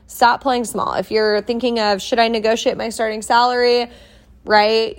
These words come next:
We're thinking, "Maybe I shouldn't. I'm not that smart.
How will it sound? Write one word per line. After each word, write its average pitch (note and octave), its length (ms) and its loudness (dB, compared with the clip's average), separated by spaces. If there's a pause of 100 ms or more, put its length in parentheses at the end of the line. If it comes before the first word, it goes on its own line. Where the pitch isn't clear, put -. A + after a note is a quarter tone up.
We're G#3+ 160 0
thinking, G#3 560 -2 (240)
"Maybe G3 280 0
I F3+ 80 -4
shouldn't. F#4 960 0 (340)
I'm A#3 180 2
not A3 200 -2
that G#3+ 200 4
smart. F#4 1040 2